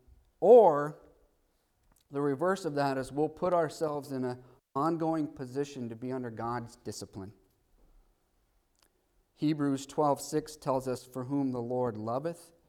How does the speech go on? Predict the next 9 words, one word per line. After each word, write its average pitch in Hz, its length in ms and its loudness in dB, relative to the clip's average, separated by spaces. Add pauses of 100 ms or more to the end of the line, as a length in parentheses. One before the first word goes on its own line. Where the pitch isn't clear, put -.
(400)
he 135 140 -8
chasteneth, 151 760 -6 (800)
and 127 180 -4
scourgeth 156 840 -4
every 139 260 -2
son 143 540 -4 (300)
whom 139 200 -2
he 127 120 -2
receiveth. 131 720 -8